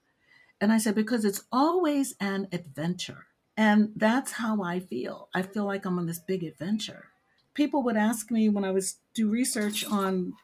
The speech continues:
the statistics for prisons, and they would say, "Doesn't it depress you? Doesn't it just, you know?"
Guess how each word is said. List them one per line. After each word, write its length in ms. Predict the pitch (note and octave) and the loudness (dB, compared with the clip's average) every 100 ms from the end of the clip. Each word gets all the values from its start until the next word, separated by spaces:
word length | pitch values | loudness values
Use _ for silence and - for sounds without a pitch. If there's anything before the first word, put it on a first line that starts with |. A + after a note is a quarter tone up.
| _ _ _ - | _ _ _ -2
the 120 | G3 | -2
statistics 640 | - F#3 B3+ B3+ G#3+ G#3+ | 0 -2 0 0 -2 -6
for 140 | - F#3+ | -6 -4
prisons, 540 | - A3 G3+ F#3+ F#3+ _ _ _ _ | -2 -2 -2 -4 -6 _ _ _ _
and 100 | G3+ | -2
they 80 | G#3+ | 0
would 120 | G#3+ | 2
say, 240 | G#3+ G3+ - - | 0 -2 -2 -2
"Doesn't 320 | B3+ C#4+ D4 | 0 4 2
it 120 | A3+ | 2
depress 540 | F3 - - G#3+ - D4 | -4 -4 -2 -2 -2 -4
you? 260 | D#4+ F4+ - _ _ _ _ - | -2 -4 -10 _ _ _ _ 0
Doesn't 320 | C#4 E4 E4+ | 0 0 -4
it 100 | G#3+ | -4
just, 300 | B3 A#3+ B3+ - | -4 -6 -8 -4
you 80 | G#3 | -4
know?" 240 | E3 | -4